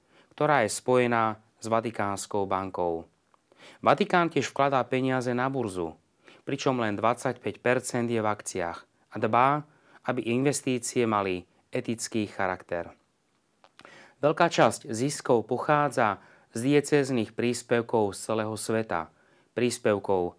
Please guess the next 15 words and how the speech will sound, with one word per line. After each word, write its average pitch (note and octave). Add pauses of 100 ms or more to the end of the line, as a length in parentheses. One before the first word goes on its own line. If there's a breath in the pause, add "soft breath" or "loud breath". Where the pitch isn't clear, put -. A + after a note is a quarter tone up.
(200)
reholných G2+
rádov G#2+ (320 soft breath)
a G#2+
rôznych F#2+
darcov. E2 (800 loud breath)
Najväčšia D3+
časť -
peňazí B2
z F#2
výdavkov C3
Svätej A#2
stolice A2+ (400 loud breath)
ide C3+
na A#2
platy C3